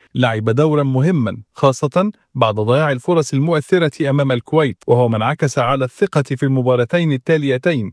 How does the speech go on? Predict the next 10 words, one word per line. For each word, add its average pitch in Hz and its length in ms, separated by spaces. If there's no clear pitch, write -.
ويضيف 113 580
أن 113 140
النسخة 131 460
الحالية 143 640
يجب 196 360
أن 139 220
تقرأ 143 380
باعتبارها 139 760
محطة 165 640
إعداد 139 460